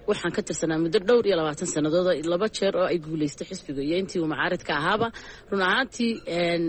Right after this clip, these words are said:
waxaan imika uun aan jaanis u helay inaan jaran jaro ka soo koro. Xisbigaygu boqolkiiba soddon ayuu haweenka ka siiyey. Een, wuxuuna kor u qaaday moorarka iyo niyadda.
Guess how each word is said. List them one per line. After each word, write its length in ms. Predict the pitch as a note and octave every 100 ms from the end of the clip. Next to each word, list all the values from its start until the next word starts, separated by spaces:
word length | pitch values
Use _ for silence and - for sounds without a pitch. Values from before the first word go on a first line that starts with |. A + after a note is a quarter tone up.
| -
waxaan 280 | - F3 -
imika 320 | C4 A3 -
uun 240 | F#3+ G3+ D3+
aan 140 | D3+
jaanis 380 | D3+ F3 E3+ -
u 40 |
helay 220 | E3+ D3+ F3+
inaan 180 | E3
jaran 240 | D3 C#3+ C#3
jaro 180 | E3+ F#3
ka 120 | F#3+
soo 160 | - D#3
koro. 280 | D#3 A3 C4+ - -
Xisbigaygu 580 | - D#4+ - - D4 B3+ C#4
boqolkiiba 680 | A3+ A3 D4 C#4+ C#4+ C4
soddon 420 | C4 D4+ G#3+ A3+
ayuu 220 | G3 A#3 G#3+
haweenka 320 | G3 G#3+ F#3+
ka 100 | F#3+
siiyey. 380 | - E3 C#3+ B2+ - - - - - -
Een, 320 | G3 F#3+ F#3
wuxuuna 380 | B3 C4+ G#3+ G#3+ G3+
kor 180 | A#3+ A#3+
u 120 | A#3
qaaday 320 | - F3 E3
moorarka 440 | F3 A3 B3 A3 G3+
iyo 180 | F#3+ F#3+
niyadda. 400 | F#3 A3 F3+